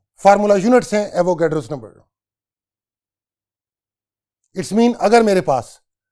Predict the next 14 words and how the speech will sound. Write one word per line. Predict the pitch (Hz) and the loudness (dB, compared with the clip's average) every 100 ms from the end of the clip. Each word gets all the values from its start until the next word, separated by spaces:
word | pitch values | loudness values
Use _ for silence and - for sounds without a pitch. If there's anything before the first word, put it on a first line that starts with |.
| _ _ | _ _
सोडियम | - 202 220 226 208 | -4 2 2 2 -2
क्लोराइड | - 196 196 180 | -2 0 0 0
के | 196 | -4
दो | 131 170 | -2 -2
मोल | 190 214 | 0 -2
होते, | 196 202 202 180 _ _ _ _ _ _ _ _ _ _ _ _ _ _ _ | -2 -6 -8 -16 _ _ _ _ _ _ _ _ _ _ _ _ _ _ _
तो | 165 | -6
फार्मूला | - 156 170 180 | 0 0 0 -2
यूनिट्स | 170 180 185 - - _ _ 160 | -2 -2 -4 -6 -18 _ _ -16
एग्जैक्ट | 120 156 214 156 | -12 -10 -10 -6
डबल | 202 202 | -6 -6
हो | 208 | -8
जाते। | 214 208 202 196 _ _ _ _ _ _ _ _ _ _ _ _ _ _ _ _ _ _ _ 175 | -14 -16 -20 _ _ _ _ _ _ _ _ _ _ _ _ _ _ _ _ _ _ _ _ 0
अगर | 190 123 | 0 0